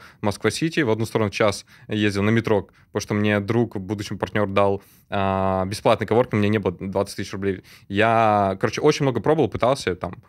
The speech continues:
рекламу блогеров, стартапы, таргет, все такое. И вот где-то через восемь месяцев я где-то сто тысяч первый заработал на таргете как раз-таки, и пошел тренд продюсирования.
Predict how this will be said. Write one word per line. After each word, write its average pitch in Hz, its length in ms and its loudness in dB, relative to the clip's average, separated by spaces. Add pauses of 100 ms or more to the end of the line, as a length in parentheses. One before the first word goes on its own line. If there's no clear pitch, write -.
(140)
рекламу 127 360 2
блогеров, 131 460 2
стартапы, 120 640 0
таргет, 113 340 0
все - 140 -6
такое. 92 340 -2 (300)
И 113 160 0
вот 117 200 2
где-то 113 280 0
через 110 220 -2
восемь 127 320 0
месяцев 107 400 -2 (240)
я 95 180 0
где-то 95 260 -4
сто - 160 -6
тысяч 107 220 -6
первый 95 180 0
заработал 95 320 -2
на 92 140 0
таргете 156 360 0
как 117 140 -4
раз-таки, - 320 -2
и 120 80 -2
пошел 123 300 0
тренд 120 240 -2
продюсирования. 101 640 -2